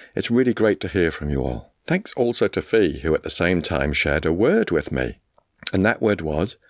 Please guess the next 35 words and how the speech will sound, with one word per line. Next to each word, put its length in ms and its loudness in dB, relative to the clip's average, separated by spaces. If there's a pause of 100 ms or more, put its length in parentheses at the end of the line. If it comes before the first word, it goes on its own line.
(280)
Meraki. 840 0 (340)
That's 260 -6
M 300 2
E 300 0
R 340 -2 (320)
A 200 0
K 360 -2
I. 360 0 (720)
And 140 0
apparently 500 0
this 220 -2
is 100 -2
a 80 2
word 340 4
that 140 -4
modern 400 0
Greeks 440 -2
often 360 0
use 380 0
to 100 -4
describe 460 0
what 140 -2
happens 400 -4
when 100 0
you 100 0
leave 240 2
a 60 0
piece 260 -6
of 80 -4
yourself, 640 -2 (240)
your 120 -4
soul, 480 0
creativity, 680 0
or 120 2
love, 360 0